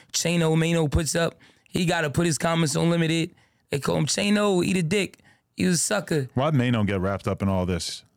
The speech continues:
Speaker 1: Um, 'cause he just, he just did some sucker shit. We got a, we got a documentary about it. It's called Chano. Everyone should check it out.
Speaker 2: The
Speaker 1: But he
Speaker 2: full documentary is
Speaker 1: Yeah,
Speaker 2: out?
Speaker 1: he, no, not the full documentary.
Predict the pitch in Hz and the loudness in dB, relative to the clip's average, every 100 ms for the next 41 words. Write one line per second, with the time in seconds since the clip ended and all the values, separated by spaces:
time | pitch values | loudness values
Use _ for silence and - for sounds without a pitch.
0 | _ _ _ - 180 165 196 190 190 185 | _ _ _ -4 -4 -2 -2 0 0 0
1 | 180 - _ _ _ - 220 180 185 196 | -2 -6 _ _ _ -6 -2 0 0 -2
2 | - 175 - 196 160 - 139 143 165 170 | 0 -2 -2 -2 -2 -2 0 0 0 0
3 | 151 - - - - 165 147 165 156 170 | -2 -6 -14 -6 -2 -2 -2 -2 0 0
4 | 165 139 127 131 127 - 113 131 - 175 | 2 0 0 -2 -4 -4 -4 -2 -2 -2
5 | 123 120 _ _ _ 165 170 160 - 143 | -2 -6 _ _ _ -2 0 0 0 -4
6 | - 160 156 139 - - _ _ 117 165 | -4 -2 -2 -2 -6 -20 _ _ -4 0
7 | 151 170 147 139 131 110 104 95 - 147 | 0 2 0 2 2 2 0 0 0 0
8 | 170 - 180 175 220 156 190 156 139 135 | 0 0 0 0 -2 -2 0 0 -2 -2
9 | 107 | -2